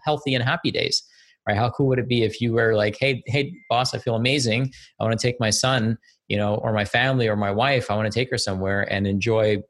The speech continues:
Mother Nature, right? I wanna watch the leaves and as they're changing colors." Like, why don't we have that as part of our culture? It's because, you know, it, uh, you know, you celebrate sickness in a sick culture.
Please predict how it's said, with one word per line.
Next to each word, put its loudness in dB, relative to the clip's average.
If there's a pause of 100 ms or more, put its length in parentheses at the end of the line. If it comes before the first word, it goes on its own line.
Mother -2
Nature, -4
right? -2
I -2
wanna 0
watch -2
the -2
leaves -2
and -6 (240)
as -2
they're -2
changing -4
colors." -2
Like, -4
why 0
don't -2
we -4
have -2
that 0 (460)
as -2
part -4
of -6
our -4
culture? -4 (260)
It's -6
because, -4 (640)
you -4
know, -2
it, -4 (100)
uh, -12
you -6
know, -2
you -2
celebrate 0
sickness -2
in -2
a -4
sick -2
culture. -8